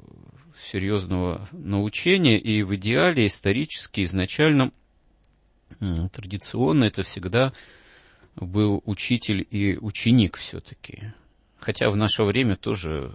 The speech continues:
удивительным образом, э, какие-то происходят и здесь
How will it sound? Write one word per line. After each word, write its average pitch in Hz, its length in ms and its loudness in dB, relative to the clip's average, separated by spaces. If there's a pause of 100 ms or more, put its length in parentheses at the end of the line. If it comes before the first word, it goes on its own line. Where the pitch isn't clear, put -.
(540)
удивительным 92 640 -4
образом, 92 460 -4 (680)
э, - 60 -18 (1500)
какие-то 90 380 -6
происходят 95 640 -2
и 90 40 -2
здесь 151 400 -2